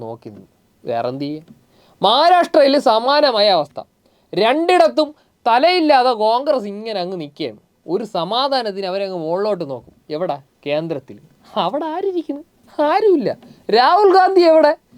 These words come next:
തെക്ക് വടക്കനെ നടക്കുന്നു. ബീഹാറിൽ നിതീഷ് കുമാർ അപ്പുറത്ത് ചാടുമെന്ന് ഏതാണ്ട് ഒരാഴ്ച കൊണ്ട് അഭ്യൂഹങ്ങളുണ്ടായിരുന്നു.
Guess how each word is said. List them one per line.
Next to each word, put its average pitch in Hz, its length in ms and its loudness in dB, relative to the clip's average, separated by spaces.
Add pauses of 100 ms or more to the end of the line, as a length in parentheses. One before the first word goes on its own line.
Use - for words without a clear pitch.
(300)
തെക്ക് 330 360 0
വടക്കനെ 254 440 0
നടക്കുന്നു. 208 360 -6 (140)
ബീഹാറിൽ 311 480 2
നിതീഷ് 269 320 -4
കുമാർ 320 300 0
അപ്പുറത്ത് 302 400 -2
ചാടുമെന്ന് 269 480 -4
ഏതാണ്ട് 269 220 -6 (100)
ഒരാഴ്ച 294 560 0
കൊണ്ട് 233 180 -6
അഭ്യൂഹങ്ങളുണ്ടായിരുന്നു. 170 800 -8